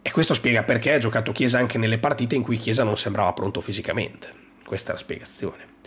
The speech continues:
"Potrebbe esserci spazio per Nicolussi, Caviglia o Nonge?"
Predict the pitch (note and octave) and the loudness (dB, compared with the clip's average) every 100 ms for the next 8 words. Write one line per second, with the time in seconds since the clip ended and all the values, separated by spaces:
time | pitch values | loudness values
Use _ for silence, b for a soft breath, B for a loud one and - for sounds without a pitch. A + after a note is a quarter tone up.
0 | B B B B B B B - B2+ G#3 | B B B B B B B -2 2 4
1 | F#3+ G3 G3 F3+ F3 - G3 - D#3 D#3+ | 6 6 6 4 4 4 2 4 2 2
2 | C#3+ D#3 E3+ E3+ C#3+ E3 D#3 D#3+ E3+ C#3 | 4 4 4 4 4 6 6 6 6 6
3 | C#3+ D3+ D#3 | 6 4 2